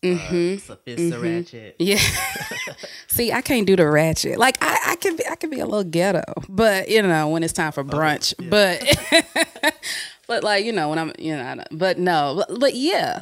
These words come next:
Speaker 2: 'cause there are just so many dichotomies of a person. You're not just all one way. So how can I merge everything that I am and just be that anytime, anytime and any day?
Speaker 1: You mentioned Miss Sheila, you missed, you mentioned Pastor Whalum.
Speaker 2: Mm-hmm.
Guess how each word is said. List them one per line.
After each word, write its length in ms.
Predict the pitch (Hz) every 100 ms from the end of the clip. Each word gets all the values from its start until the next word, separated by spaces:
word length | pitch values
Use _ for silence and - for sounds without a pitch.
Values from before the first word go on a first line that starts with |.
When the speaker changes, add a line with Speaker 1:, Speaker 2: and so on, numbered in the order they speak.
| -
Speaker 2:
'cause 200 | 240 233
there 120 | 294
are 40 | -
just 240 | 285 -
so 180 | 233 254
many 280 | 247 240 226
dichotomies 680 | 196 - 196 214 196 180 160
of 100 | 156
a 60 |
person. 500 | - - - 90 - _ _
You're 120 | 180
not 340 | 202 190 180 -
just 200 | 170 -
all 240 | 151 151 147
one 260 | 143 131
way. 220 | 127 82
So 140 | - 139
how 160 | 151
can 160 | 156 170
I 80 | 151
merge 380 | 143 131 131 -
everything 420 | 143 - - -
that 120 | -
I 100 | -
am 260 | - - - _ _ _ _ _ _ -
and 160 | 160 151
just 240 | 147 143
be 160 | 151 156
that 360 | 143 135 135 - _ _ _ -
anytime, 560 | 147 135 151 139 147 -
anytime 480 | 156 151 151 147 71
and 160 | - -
any 180 | - 64
day? 180 | - - _ _ _
Speaker 1:
You 120 | 107
mentioned 520 | 104 101 - 104 87 90
Miss 160 | 107
Sheila, 440 | - 110 90 90 92
you 160 | 90
missed, 360 | 92 87 - _ _
you 160 | 101 92
mentioned 440 | 92 92 101 90
Pastor 400 | - 98 87 120
Whalum. 500 | 107 92 85 87 85
Speaker 2:
Mm-hmm. 280 | 180 170 165